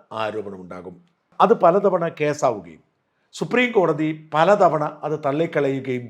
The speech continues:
ചെയ്തിട്ടും ഈ വിവാദം ഇങ്ങനെ പിന്തുടരുകയാണ്. ഏറ്റവും ഒടുവിൽ കെ എ പോൾ എന്നു പേരുള്ള ഒരാൾ, അദ്ദേഹം ഒരു സാമൂഹ്യ പ്രവർത്തകനാണ്, മൂന്ന് ലക്ഷത്തോളം കുട്ടികളെ നോക്കുകയും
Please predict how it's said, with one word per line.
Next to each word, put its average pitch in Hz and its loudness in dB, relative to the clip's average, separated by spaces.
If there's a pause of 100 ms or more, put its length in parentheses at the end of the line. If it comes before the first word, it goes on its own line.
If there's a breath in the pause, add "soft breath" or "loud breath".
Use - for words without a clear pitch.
ചെയ്തിട്ടും 101 -10 (800)
ഈ 247 4 (120)
വിവാദം 165 2 (280)
ഇങ്ങനെ 131 -6 (140)
പിന്തുടരുകയാണ്. 101 -10 (560)
ഏറ്റവും 240 2
ഒടുവിൽ 196 6 (140)
കെ 196 2 (220)
എ - 6 (100)
പോൾ 175 -2 (300)
എന്നു 156 -4
പേരുള്ള 139 0 (240)
ഒരാൾ, 113 0 (100)
അദ്ദേഹം 143 2
ഒരു 139 -4
സാമൂഹ്യ 156 2
പ്രവർത്തകനാണ്, 131 -4
മൂന്ന് 165 -4
ലക്ഷത്തോളം 147 -4 (140)
കുട്ടികളെ 143 -2
നോക്കുകയും 104 -6